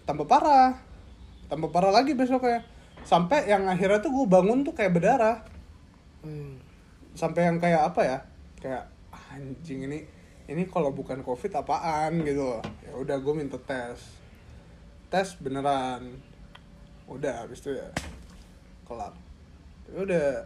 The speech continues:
Speaker 1: sekarang kan udah Mei. Itu kayak gua kelar covid awal Mei.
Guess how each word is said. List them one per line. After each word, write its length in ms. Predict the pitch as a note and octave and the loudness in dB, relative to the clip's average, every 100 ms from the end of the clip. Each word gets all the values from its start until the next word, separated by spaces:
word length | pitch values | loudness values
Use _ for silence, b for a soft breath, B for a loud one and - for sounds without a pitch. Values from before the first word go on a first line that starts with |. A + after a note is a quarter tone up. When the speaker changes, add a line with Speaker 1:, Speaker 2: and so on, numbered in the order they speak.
| - | -14
Speaker 1:
sekarang 340 | E3 - C3 - | -20 -14 -10 -6
kan 140 | E3+ | -4
udah 240 | F#3+ D3 B2 A#2+ G#2 | -2 -2 -4 -10 -14
Mei. 320 | C3+ C#3 D3 - - - | -12 -12 -12 -18 -20 -14
Itu 180 | D3+ F3 | -10 -4
kayak 200 | F#3 D#3 | -2 -2
gua 160 | D#3+ E3+ | -4 -2
kelar 440 | D#3 C3+ B2+ B2+ - B B B B B - - | -2 -2 -4 -8 -12 B B B B B -20 -16
covid 300 | B2 - E3+ | -12 -8 -8
awal 280 | C#3 C3+ B2 | -6 -6 -6
Mei. 360 | C3 C#3+ C#3 | -6 -8 -8